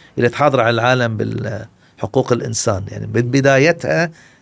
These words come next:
نفس عنصري. لاحظ الفاوندينج فاذرز جميعهم رجال بيض. المرأة بأمريكا ما أخذت حقوقها السياسية إلا، إلا بألف وتسعمية وعشرين.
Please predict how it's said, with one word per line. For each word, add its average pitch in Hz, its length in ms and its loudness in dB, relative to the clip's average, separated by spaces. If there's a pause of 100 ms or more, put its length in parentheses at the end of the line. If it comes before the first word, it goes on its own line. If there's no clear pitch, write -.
(260)
نفس 147 420 2
عنصري. 110 420 -2
لاحظ 139 320 2
الفاوندينج 143 480 0
فاذرز 147 380 2
جميعهم 131 460 0
رجال 127 340 4
بيض. 123 240 0 (1200)
المرأة 175 360 4
بأمريكا 156 520 4
ما 160 120 2
أخذت 156 280 0
حقوقها - 460 0
السياسية 131 680 0
إلا، 147 260 2
إلا 147 180 4
بألف 143 280 0
وتسعمية 139 380 0
وعشرين. 127 580 -2